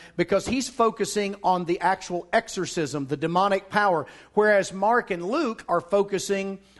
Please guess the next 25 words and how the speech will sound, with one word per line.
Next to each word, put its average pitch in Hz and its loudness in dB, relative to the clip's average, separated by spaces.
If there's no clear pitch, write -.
on 185 4
the 175 2
one 202 2
who 185 -2
wanted 190 0
to 170 -4
be 185 -4
a 175 -2
disciple, 185 0
and 165 -4
they're 214 2
talking 190 0
about 170 0
the, 165 -4
they're 196 2
focusing 196 -2
on 170 -4
the 160 -2
life-changing 175 -2
power 175 0
of - -12
Christ 190 0
and 147 -8
the 139 -6
gospel, 165 0